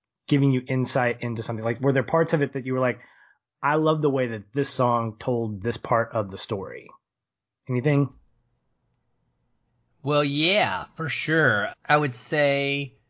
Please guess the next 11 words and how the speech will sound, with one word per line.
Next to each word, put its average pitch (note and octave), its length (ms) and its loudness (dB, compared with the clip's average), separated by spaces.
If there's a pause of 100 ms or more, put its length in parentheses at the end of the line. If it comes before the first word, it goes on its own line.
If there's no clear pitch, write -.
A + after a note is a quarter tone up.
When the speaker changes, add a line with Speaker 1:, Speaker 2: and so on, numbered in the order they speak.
(1000)
Speaker 2:
probably F#3+ 1200 0
that C3+ 640 -2
directly C3+ 640 -4
plays B2+ 360 -4
into A2 760 -6 (800)
the B2+ 200 -2
way A#2 240 0
that A2 140 0
I G#2+ 100 0
enjoy G2 360 -8
them - 200 -16